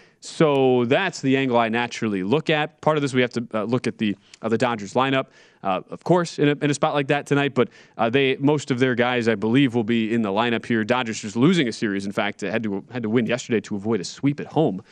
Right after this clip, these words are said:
to the hands of the Nationals. And it will be Betts, Turner, Freeman at the top, Will Smith, then Jake Lamb, Gavin Lux, Max Muncy, Cody Bellinger, Zach McKinstry. So a couple of non-regulars in there. Muncy has had his struggles hitting just, uh, one fifty-four, but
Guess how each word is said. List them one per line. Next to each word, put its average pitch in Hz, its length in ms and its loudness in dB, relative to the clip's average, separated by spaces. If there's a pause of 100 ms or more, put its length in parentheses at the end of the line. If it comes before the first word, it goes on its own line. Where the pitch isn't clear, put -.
(340)
to 123 180 -2
the 110 140 2
hands 123 300 -2
of 101 40 -4
the 101 60 -2
Nationals. 117 380 -2
And 117 60 0
it 107 40 0
will 127 100 4
be 120 220 4
Betts, 135 460 -4
Turner, 139 320 0
Freeman 143 320 2
at 120 60 -4
the 104 80 -4
top, 160 300 -2
Will 135 160 4
Smith, 143 300 0
then 127 120 2
Jake 127 240 0
Lamb, 139 360 2
Gavin 123 280 2
Lux, 123 300 0
Max 117 240 -2
Muncy, 123 320 -2
Cody 117 220 2
Bellinger, 113 380 0
Zach 107 300 -4 (320)
McKinstry. 110 560 -2
So 113 140 -4
a 110 40 0
couple 220 320 0
of 143 60 2
non-regulars 110 640 0
in 123 120 2
there. 113 200 0 (300)
Muncy 135 280 0
has 120 80 -2
had 120 140 2
his 117 100 0
struggles 113 360 0
hitting 113 180 0
just, 104 240 -8
uh, 101 100 0
one 110 220 -2
fifty-four, 107 800 -2
but 104 160 -4